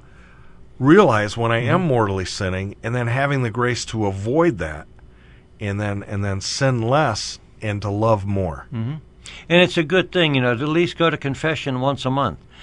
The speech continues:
Speaker 2: to gain that grace. You know, even though we, we may not have committed a sin,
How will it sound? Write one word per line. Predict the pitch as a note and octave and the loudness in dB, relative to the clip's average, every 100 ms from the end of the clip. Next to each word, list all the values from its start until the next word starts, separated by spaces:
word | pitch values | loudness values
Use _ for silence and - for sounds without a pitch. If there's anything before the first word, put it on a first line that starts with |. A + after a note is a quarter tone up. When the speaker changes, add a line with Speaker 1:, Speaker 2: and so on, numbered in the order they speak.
| - - | -20 -6
Speaker 2:
to | - | 0
gain | C#3 G#3 A3+ | 4 4 4
that | F3 C#3+ A#2 | 6 4 4
grace. | D3+ F3+ E2 - - - - - - - | -2 0 -4 -10 -16 -18 -20 -20 -20 -6
You | D3 | 2
know, | D3+ F3 | 4 4
even | G3 F#3 F3+ D#3 | 4 4 2 4
though | D#3 | 4
we, | D3+ C#3+ D3+ D#3 | 2 0 0 -4
we | C#3+ C#3 B2+ | -4 -2 0
may | D3+ D#3+ | 2 2
not | D3 C#3+ | 4 4
have | B2+ A#2 | 2 -4
committed | - C3 C3+ A2+ | -2 0 0 -2
a | |
sin, | G2+ - D3 D3 D3 C#3 | -4 -2 0 0 0 -4